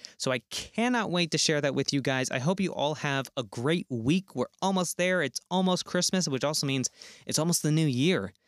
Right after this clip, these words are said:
And we gotta, you know, get right back into the grind. But for now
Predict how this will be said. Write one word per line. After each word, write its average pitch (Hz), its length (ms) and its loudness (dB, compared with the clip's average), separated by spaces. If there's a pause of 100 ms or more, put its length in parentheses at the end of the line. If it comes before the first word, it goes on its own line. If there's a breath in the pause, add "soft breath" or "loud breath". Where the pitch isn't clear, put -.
(420 soft breath)
And 120 160 0
we 131 100 2
gotta, 127 420 0 (320)
you 123 100 0
know, 127 220 2
get 120 240 0
right 117 280 -2
back 143 220 0
into 156 180 0
the 147 80 0
grind. 120 540 0
But 120 200 0 (440)
for 143 140 -2
now 151 360 0